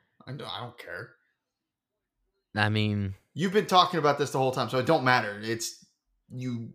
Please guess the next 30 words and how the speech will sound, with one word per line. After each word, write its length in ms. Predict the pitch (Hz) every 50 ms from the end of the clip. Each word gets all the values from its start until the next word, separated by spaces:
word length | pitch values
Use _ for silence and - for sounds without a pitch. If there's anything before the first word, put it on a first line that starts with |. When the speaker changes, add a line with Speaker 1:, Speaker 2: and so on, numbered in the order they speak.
| _ -
Speaker 1:
played 280 | - 147 135 131 120
Stanford, 640 | - - - 151 151 147 131 117 - 113 107 104 107
a 100 | 107 107
team 300 | - - 139 139 135 127
that 320 | 123 123 120 117 107 - - _ _ _ _ _ _ _ _ _ _ _ -
you 120 | 113 120
should 320 | 117 - 143 143 139 123 120
Speaker 2:
We 120 | 143 156
Speaker 1:
beat. 320 | 139 123 113 113 113 - _ _ _ _ _ -
Speaker 2:
always 600 | - 107 117 123 127 131 131 127 123 120 110 -
plays 360 | - - 110 107 104 98 95
us 120 | 98 92 -
hard. 380 | - 95 98 90 85 67 - - _ _ _ _ - - - -
Speaker 1:
And 380 | 123 123 120 113 107 104 104 104
Speaker 2:
We 80 | 123 135
Speaker 1:
so 120 | - 107 107
Speaker 2:
always 440 | 123 123 127 127 131 131 127 120 120
have 260 | 123 117 110 104 -
problems 540 | 104 104 104 101 98 98 95 92 90 95 - -
with 100 | 107 98
Stanford. 560 | - - 101 101 98 98 - - - - 101 - _ - - -
Speaker 1:
Yeah. 240 | 107 110 92 76 - - -
And 160 | - 131 135
then 140 | 135 123 127
U 180 | 131 147 160 160
S 140 | 147 135 - -
C 140 | 180 180
losing, 600 | 165 160 147 131 123 113 101 113 110 110 117 117 _ -
or, 260 | - 127 120 120 - - - - 110 110 - -
ugh, 100 | 117